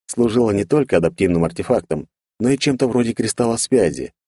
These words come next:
Красный свет означал, что прямо сейчас кто-то пытался со мной связаться. И вот тут меня действительно передернуло. В этом мире было не так много местных,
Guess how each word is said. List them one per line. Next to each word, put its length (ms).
Красный 440
свет 260
означал, 540
что 200
прямо 280
сейчас 440
кто-то 240
пытался 420
со 140
мной 160
связаться. 640
И 60
вот 260
тут 220
меня 240
действительно 540
передернуло. 640
В 60
этом 300
мире 280
было 240
не 140
так 280
много 280
местных, 500